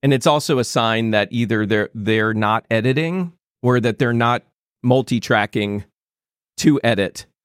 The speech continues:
to fix some of that talking over each other. It's a, it's a great way to fix sometimes that, that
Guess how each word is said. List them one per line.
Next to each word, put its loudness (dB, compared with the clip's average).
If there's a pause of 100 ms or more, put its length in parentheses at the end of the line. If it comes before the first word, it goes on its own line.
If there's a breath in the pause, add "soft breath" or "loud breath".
(420)
to 2
fix 0
some 0
of 0
that 0
talking -2
over -2
each -6
other. -4 (320)
It's -4
a, 0 (220)
it's -6
a 0
great 0
way 2
to -8
fix -6 (100)
sometimes -2
that, 0 (560)
that 2